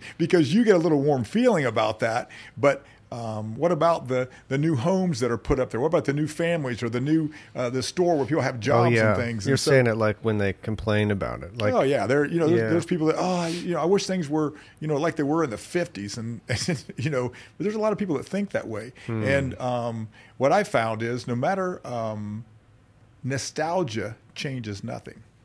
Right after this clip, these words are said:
Speaker 1: It's not bad. It just doesn't change anything. You can look back and go,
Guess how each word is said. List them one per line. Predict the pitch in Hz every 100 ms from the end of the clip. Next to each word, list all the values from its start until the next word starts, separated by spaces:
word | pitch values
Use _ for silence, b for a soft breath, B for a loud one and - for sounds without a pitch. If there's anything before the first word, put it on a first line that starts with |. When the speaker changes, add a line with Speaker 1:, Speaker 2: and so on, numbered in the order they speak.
| _ _
Speaker 1:
It's | -
not | 269 92
bad. | 101 143 90 120 151 - - -
It |
just | 156 160
doesn't | 101 87
change | - 117 113
anything. | 87 - - - - B B -
You | 175
can | 175
look | 139 156
back | 113 131 151 -
and | 123
go, | 127 127